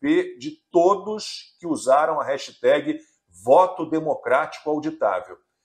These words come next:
Se a plataforma não cumprisse a ordem, pagaria multa diária de cinquenta mil reais.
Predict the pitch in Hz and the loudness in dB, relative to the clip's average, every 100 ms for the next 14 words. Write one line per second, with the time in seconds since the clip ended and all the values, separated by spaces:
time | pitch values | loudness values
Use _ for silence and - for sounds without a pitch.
0 | _ _ - - 233 233 190 175 151 - | _ _ -6 0 2 4 2 2 -2 2
1 | 135 135 120 156 233 - 175 - 156 226 | 2 2 -2 0 -2 -2 -6 -4 -6 -4
2 | - 135 107 139 180 104 92 - _ _ | 0 2 4 4 2 -2 -12 -16 _ _
3 | _ 127 139 135 160 127 147 160 160 127 | _ 2 4 4 2 0 -6 -4 -6 0
4 | 123 147 156 131 147 - 156 139 156 180 | 2 2 0 -4 -6 -6 -8 -8 -6 -6
5 | 175 156 135 139 160 170 143 113 104 - | -2 -4 -4 -10 -10 -4 0 0 -2 -10
6 | - - | -18 -20